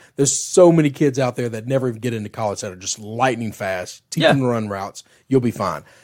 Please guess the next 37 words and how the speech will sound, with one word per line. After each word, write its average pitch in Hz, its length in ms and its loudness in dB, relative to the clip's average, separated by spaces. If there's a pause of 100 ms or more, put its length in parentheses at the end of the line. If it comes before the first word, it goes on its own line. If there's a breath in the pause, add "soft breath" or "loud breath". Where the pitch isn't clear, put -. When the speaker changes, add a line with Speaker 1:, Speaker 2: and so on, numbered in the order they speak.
(500 soft breath)
Speaker 1:
Quarterback 135 520 6
is 98 160 -6
the 104 180 -8 (220)
biggest 135 280 2
question 113 320 -2
mark 98 220 -4
for 123 120 -10
Bowling 104 320 -2
Green, 98 380 -8 (120)
or 120 160 -2
for, 113 200 -2
for 113 160 -6
Buffalo 104 420 -4
going 101 300 -8
forward, 95 480 -10
to 107 120 -12
say, 107 380 -4 (320 soft breath)
can 127 280 -2
they 113 100 0
compete 104 340 -8
for 98 100 -16
the 95 80 -14
mac 87 260 -10
again? - 340 -20 (100)
Speaker 2:
The 123 360 6
defense 175 560 4
has 147 180 6
a 123 80 0
ton 151 180 4
of 127 100 2
experience, 202 720 2 (160)
Speaker 1:
Yep. - 160 -16 (220)
Speaker 2:
but 120 400 6
only 131 240 4
two 190 340 -2
returning 139 420 4
starters. 110 540 4